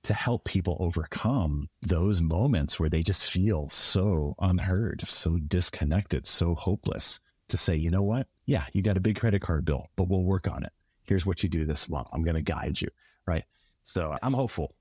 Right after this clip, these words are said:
that design can uplift. And actually, that's where business value is. If you can really help people connect to their future financial self and become financially stable, or their next physical self,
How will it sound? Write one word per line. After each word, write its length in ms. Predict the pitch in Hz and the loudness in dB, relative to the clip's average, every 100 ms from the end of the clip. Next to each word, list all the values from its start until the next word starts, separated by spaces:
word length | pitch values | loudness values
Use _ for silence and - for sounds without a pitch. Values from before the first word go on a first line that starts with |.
| _ _ - | _ _ -4
that 340 | 90 82 80 - | 0 0 -2 -4
design 360 | - 85 87 82 | -2 2 2 0
can 200 | - 78 | 0 -2
uplift. 600 | 73 85 78 - - - _ - | 0 0 0 -2 -6 -8 _ -4
And 180 | 120 123 | 0 0
actually, 460 | 170 - 160 143 - _ _ | 0 -2 0 -2 -6 _ _
that's 260 | 107 123 - | 0 0 0
where 100 | 135 | 0
business 300 | 135 - 151 | 0 0 0
value 360 | 85 76 73 - | 0 0 -2 -2
is. 100 | - | -4
If 160 | 104 - | -4 -2
you 100 | 185 | -2
can 220 | - 165 | 0 0
really 320 | 127 185 165 | 0 2 2
help 220 | 151 160 | 0 0
people 260 | - 147 131 | 0 0 0
connect 380 | - 107 120 - | 0 0 0 0
to 100 | 90 | 0
their 200 | 87 80 - - | 2 0 -6 -10
future 380 | - 98 98 82 | -4 0 0 0
financial 440 | - 78 71 - | 0 -2 -2 -4
self 520 | - - 80 90 - - _ _ _ 101 | -2 -2 -2 -4 -6 -18 _ _ _ -2
and 100 | 80 | 0
become 300 | 85 - 76 | 0 0 0
financially 640 | 82 78 85 - 71 67 | 2 2 2 0 -2 -2
stable, 520 | - 85 80 73 - _ _ | 0 0 0 -2 -6 _ _
or 140 | - 82 | -2 0
their 100 | 80 | 0
next 380 | 78 - - - _ | -4 -6 -10 -12 _
physical 380 | 131 156 113 73 | 0 2 0 0
self, 420 | - 67 71 - | -2 -2 -4 -8